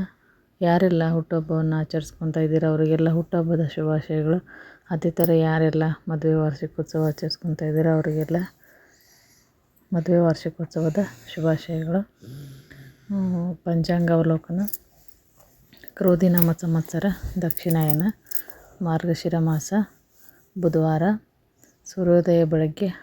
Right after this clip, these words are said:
ಆರು ಗಂಟೆ ಮೂವತ್ತೆರಡು ನಿಮಿಷದಿಂದ ಇರುತ್ತೆ. ಸೂರ್ಯಾಸ್ತ ಐದು ಗಂಟೆ ಐವತ್ನಾಲ್ಕು ನಿಮಿಷ.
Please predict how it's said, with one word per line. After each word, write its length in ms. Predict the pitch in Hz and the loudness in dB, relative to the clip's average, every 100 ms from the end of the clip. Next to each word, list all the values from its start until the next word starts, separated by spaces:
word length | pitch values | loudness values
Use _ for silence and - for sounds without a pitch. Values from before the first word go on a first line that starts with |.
| - | -4
ಆರು 240 | 170 185 | 2 2
ಗಂಟೆ 500 | 175 160 185 185 - 165 | 2 2 0 -4 -6 -4
ಮೂವತ್ತೆರಡು 500 | 160 160 165 165 165 | -2 -2 0 2 2
ನಿಮಿಷದಿಂದ 580 | 165 156 156 156 156 190 - _ _ _ _ _ _ _ _ _ _ - | 0 -2 -4 -2 0 0 -2 _ _ _ _ _ _ _ _ _ _ -4
ಇರುತ್ತೆ. 600 | 170 165 - 214 208 - | 0 0 0 -4 -4 -4
ಸೂರ್ಯಾಸ್ತ 460 | 180 170 165 - 196 165 | 2 4 2 0 -2 2
ಐದು 240 | 170 175 | 4 4
ಗಂಟೆ 500 | 170 160 190 190 - | 2 0 -2 -6 -6
ಐವತ್ನಾಲ್ಕು 560 | 175 165 160 165 165 160 | -2 -2 -2 -4 -4 -2
ನಿಮಿಷ. 300 | 165 143 | -4 -4